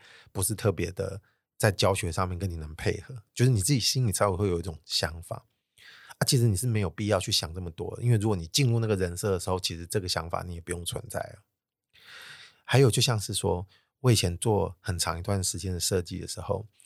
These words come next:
就是你自己身为设计师，面对客户又是另外一种人设，因为你会比较诚恳嘛，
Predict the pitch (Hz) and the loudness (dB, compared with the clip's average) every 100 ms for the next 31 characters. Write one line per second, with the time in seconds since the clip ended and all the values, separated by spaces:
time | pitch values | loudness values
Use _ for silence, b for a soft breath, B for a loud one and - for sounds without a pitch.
0 | B - 107 101 - 95 113 147 95 107 | B -2 0 0 -4 -4 0 0 0 0
1 | 101 - 101 95 82 92 95 107 101 95 | 0 0 0 -2 -6 -4 -2 0 0 0
2 | 104 90 98 92 82 - 95 95 87 82 | 0 0 0 0 -2 0 -2 -2 -4 -4
3 | 90 - - 92 - 98 107 - 110 98 | -6 -8 -8 -4 -4 -4 -8 -4 0 2
4 | 95 85 92 90 85 85 - 107 98 | 0 0 0 0 -2 -6 -8 -10 -14